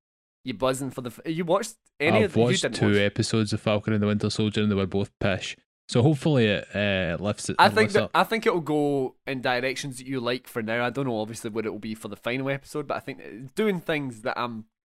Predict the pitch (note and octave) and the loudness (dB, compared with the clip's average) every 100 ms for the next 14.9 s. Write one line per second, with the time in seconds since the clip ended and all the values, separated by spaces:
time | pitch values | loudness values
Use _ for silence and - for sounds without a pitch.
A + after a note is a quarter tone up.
0 | _ _ _ - - - - D3 D3 C#3 | _ _ _ -20 -16 -8 -2 0 0 -4
1 | B2+ B2 A#2+ A#2+ A2 A#2 A2 A2+ A#2+ B2 | -4 -10 -8 -8 -8 -10 -8 -8 -8 -8
2 | A#2 B2+ C#3 - G#2 - A2+ G#2+ _ _ | -10 -12 -10 -6 -6 -2 -4 -4 _ _
3 | _ _ - C3 C3 C3 B2+ A#2+ - _ | _ _ -4 -2 0 -2 -4 -10 -14 _
4 | _ _ _ _ _ _ _ _ _ _ | _ _ _ _ _ _ _ _ _ _
5 | D#3 E3 C#3 - D3+ C#3 D#3+ - D#3 F#3+ | 0 2 2 2 2 2 0 -4 2 2
6 | E3+ E3+ C3+ F3 F3 D3 B2 B2+ B2+ A#2+ | 2 0 0 0 2 2 2 -2 -2 -2
7 | B2+ C#3+ C3 B2+ A#2+ B2 - B2+ - _ | -4 -6 -6 -8 -10 -10 -10 -12 -12 _
8 | _ A#2 G#2+ G#2 - C#3 B2+ A#2 A#2 B2 | _ -4 -2 -4 -4 -6 -6 -8 -8 -6
9 | C3 A#2+ - B2+ G#2+ A#2+ - A#2 F#2+ G#2+ | -4 -4 -4 -12 -10 -12 -8 -8 -8 -10
10 | D3+ C#3+ A#2+ A2+ G#2+ - _ _ - D#3 | -8 -6 -4 -4 -4 -8 _ _ -8 -6
11 | A#2+ - C#3 C3 C3+ A#2 B2 A#2+ A2+ A2+ | -6 -8 -8 -8 -8 -8 -4 -2 -2 -2
12 | G#2 _ _ - A#2+ A#2+ C3 - E3 E3 | -6 _ _ -14 -6 -4 -4 -4 -8 -4
13 | F#3 F#3 - - A2 F#2+ G#2 - - C#3 | -4 -2 -6 -8 -8 -8 -8 -8 -6 -6
14 | B2+ A#2+ G#2 A2 G#2 C#3+ D#3 D#3+ D3+ | -6 -6 -6 -6 -6 -2 -2 -2 -6